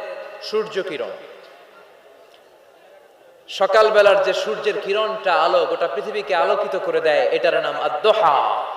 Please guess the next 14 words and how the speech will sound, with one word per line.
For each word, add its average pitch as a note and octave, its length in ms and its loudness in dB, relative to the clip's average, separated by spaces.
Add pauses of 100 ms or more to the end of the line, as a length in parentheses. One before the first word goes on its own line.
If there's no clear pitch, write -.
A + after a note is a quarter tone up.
(1400)
এটার E3 180 0
নাম G3+ 320 6 (1000)
আদ-দোহা। F3 720 2 (600)
এই E3 120 -6
সূরাতুদ A#3+ 520 0
দোহা, F#3 520 4 (100)
এটা G3+ 200 2
একটা G3 160 2
মোটিভেশনাল G3+ 840 -2
সূরা। E3 260 -2 (880)
কি G3+ 100 -4
সূরা? A3 440 2 (1400)
ইন্সপিরেশনাল G3 880 2
সূরা। E3+ 400 0